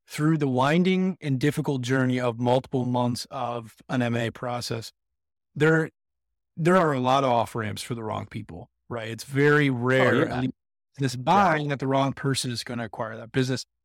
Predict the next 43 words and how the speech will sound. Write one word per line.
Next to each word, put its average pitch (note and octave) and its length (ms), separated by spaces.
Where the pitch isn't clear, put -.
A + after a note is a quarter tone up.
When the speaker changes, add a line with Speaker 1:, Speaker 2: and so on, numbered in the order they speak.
Speaker 1:
Although E3+ 680
I'll C#3+ 140
acknowledge C#3+ 500
that C3 160
doing D3+ 320
a C#3+ 80
deal C3 460
and B2+ 400
operating B2+ 380
a A#2+ 60
business A#2+ 320
are A#2 80
two C3 160
fundamentally A2+ 440
different G#2+ 300
things, G3+ 460
but C3+ 160
I, C3+ 160
I C#3 140
do C#3 180
think C3 180
it's B2+ 140
a A#2+ 200
healthy B2+ 360
vetting B2 360
process. A2 460
I D3+ 60
don't G3+ 160
think G#3 160
that G3 160
that's F#3 240
the E3 100
same D#3+ 280
thing D#3 220
for C3+ 420
starting C3+ 340
a G#2+ 40
business, - 580
right? A#2+ 280
Starting B2 280
something A#2+ 240
from A2+ 160
scratch. - 640